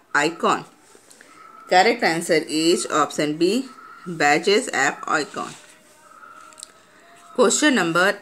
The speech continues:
eight. Which of the following are two main features of Windows ten?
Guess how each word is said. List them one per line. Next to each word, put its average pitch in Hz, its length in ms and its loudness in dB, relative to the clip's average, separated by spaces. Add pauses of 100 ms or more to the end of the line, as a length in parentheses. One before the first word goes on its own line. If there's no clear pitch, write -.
eight. 165 280 0 (440)
Which 196 240 2
of 302 180 4
the 311 120 4
following 262 680 4
are 175 280 6 (140)
two 285 180 4
main 208 260 2
features 220 580 0
of 180 280 2
Windows 165 480 0
ten? 151 220 -2